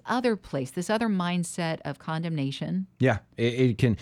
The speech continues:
Speaker 1: It
Speaker 2: and
Speaker 1: can go there. And
Speaker 2: that's what's
Speaker 1: so
Speaker 2: made the headlines. It really does. Yeah.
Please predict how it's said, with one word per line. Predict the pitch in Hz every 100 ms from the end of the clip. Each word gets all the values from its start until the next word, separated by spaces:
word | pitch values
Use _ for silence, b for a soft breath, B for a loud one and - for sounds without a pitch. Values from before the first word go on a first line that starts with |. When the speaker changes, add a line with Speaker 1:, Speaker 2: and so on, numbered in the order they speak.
| B
Speaker 1:
It | -
Speaker 2:
and | 123 127
Speaker 1:
can | 214 214 233
go | 233 233
there. | 226 247
And | 113
Speaker 2:
that's | 104
what's | 143 104
Speaker 1:
so |
Speaker 2:
made | 127 135
the | 147
headlines. | 147 180 127 104 101
It |
really | 104 95 110 123 147
does. | 165 117 80 98
Yeah. | 123